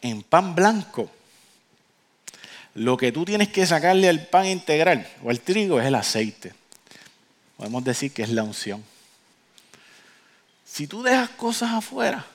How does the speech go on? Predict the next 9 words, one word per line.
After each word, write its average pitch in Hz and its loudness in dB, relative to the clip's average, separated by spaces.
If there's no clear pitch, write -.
muy 302 -12
probablemente 185 -4
lo 117 -2
que 104 -2
se 101 -6
quede 120 -2
fuera 113 -2
es 98 -8
eso. - -12